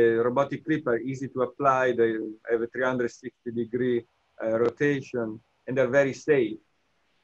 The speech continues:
And, uh, we keep also an eye on the cost. And if we do with this simple baseline instrument, uh, no energy device, just the hook, uh, and the, uh, clips,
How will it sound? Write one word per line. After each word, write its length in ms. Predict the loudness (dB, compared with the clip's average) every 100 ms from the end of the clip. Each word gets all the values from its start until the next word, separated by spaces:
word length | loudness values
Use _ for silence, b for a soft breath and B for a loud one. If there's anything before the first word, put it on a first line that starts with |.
| _
And, 300 | -6 -4 -2 0
uh, 420 | 2 4 2 2 -2
we 120 | -4 0
keep 160 | 0 2
also 220 | -2 -2 0
an 60 |
eye 220 | 0 2 0
on 140 | -2 -2
the 120 | -2
cost. 520 | 0 2 2 -2 -12 _ _ _ _ -8
And 100 | -6 -4
if 60 | -6 -4
we 80 | -4 2
do 160 | 4 4 4
with 140 | -4
this 180 | -6 -8 -4
simple 440 | -4 -2 -2 -2 0
baseline 480 | 0 -2 -2 -2 -2 -4
instrument, 600 | -6 _ -8 -6 -6 -8 _ _ _ _ _ -8
uh, 160 | -6
no 140 | -2 0
energy 400 | 0 -2 -6 -4
device, 500 | -2 0 2 2 0
just 260 | -2 -4 -2
the 120 | -4 -2
hook, 220 | -4 -6 _
uh, 340 | -2 0 -2 -4
and 100 | -4 0
the, 120 | 0 0 -10 _ _ _ -10
uh, 140 | -8 -6 0
clips, 360 | 0 0 -8